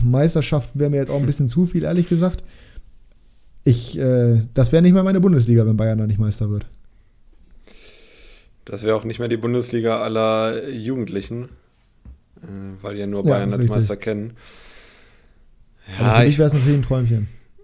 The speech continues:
Speaker 2: <laughs> Ein Träumchen, dass Leipzig Meister wird, weiß ich nicht,
Speaker 1: Nee, nee,
Speaker 2: aber
Speaker 1: nee, nee, nee, dass Bayern nicht Meister wird,
Speaker 2: Ach so,
Speaker 1: meine ich.
Speaker 2: ja, das wär schön. Ja, Dortmund oder Union würde ich sofort nehmen.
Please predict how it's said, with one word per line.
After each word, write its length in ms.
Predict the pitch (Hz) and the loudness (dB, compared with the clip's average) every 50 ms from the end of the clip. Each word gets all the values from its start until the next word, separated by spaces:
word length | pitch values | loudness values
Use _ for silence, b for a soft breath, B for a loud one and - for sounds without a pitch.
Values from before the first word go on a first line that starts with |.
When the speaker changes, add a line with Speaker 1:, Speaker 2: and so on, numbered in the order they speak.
| _ _ _ _ | _ _ _ _
Speaker 2:
<laughs> 600 | _ _ _ _ _ _ - - - 104 - - 143 | _ _ _ _ _ _ -18 -14 -12 -12 -8 -6 -6
Ein 120 | 117 110 | -6 -6
Träumchen, 480 | - - - 120 123 135 139 - 131 120 | -6 -2 2 4 4 4 2 0 0 0
dass 160 | 120 113 117 | 0 0 2
Leipzig 360 | 120 117 127 123 - 117 104 | 2 0 0 0 -2 -6 -2
Meister 320 | 113 123 120 - 120 110 | -2 -2 0 0 0 0
wird, 120 | 110 110 104 | 0 0 0
weiß 220 | 110 113 123 - | 0 0 0 0
ich 140 | 113 101 113 | -2 -4 -4
nicht, 160 | 120 120 139 | -2 0 2
Speaker 1:
Nee, 120 | 147 175 208 | 4 4 4
nee, 100 | 254 254 | 4 2
Speaker 2:
aber 120 | 240 240 | 2 0
Speaker 1:
nee, 60 | 240 233 | 0 0
nee, 140 | 233 226 220 214 | 0 0 -2 -2
nee, 40 | |
dass 160 | 170 156 127 120 | -2 -2 -2 -2
Bayern 240 | 165 156 147 127 | -2 0 0 2
nicht 140 | 120 110 101 | 0 0 0
Meister 280 | 113 107 104 - 110 104 | 0 -2 -2 -2 -2 0
wird, 100 | 107 104 | 0 0
Speaker 2:
Ach 80 | 117 107 | 0 2
so, 120 | 104 101 | 2 2
Speaker 1:
meine 120 | 107 98 - | 0 0 0
ich. 60 | 120 | -2
Speaker 2:
ja, 100 | 113 104 | -2 -2
das 160 | 113 120 - | -2 -2 -2
wär 100 | 151 123 | -2 -2
schön. 280 | - - 101 85 - 101 - - - | -2 -4 -8 -12 -14 -14 -18 -16 -8
Ja, 100 | - 104 | -6 -6
Dortmund 380 | 101 101 110 113 117 120 110 110 | -2 -2 -2 -2 -2 -4 -2 0
oder 160 | 104 104 104 | 0 0 0
Union 320 | 101 104 101 107 120 127 | 0 -2 -2 -4 -4 -2
würde 100 | 123 117 | -4 -4
ich 80 | 117 - | -4 -4
sofort 340 | - 110 - - 107 104 - | -8 -8 -8 -6 -8 -6 -6
nehmen. 300 | 110 110 104 98 104 | -6 -6 -6 -6 -6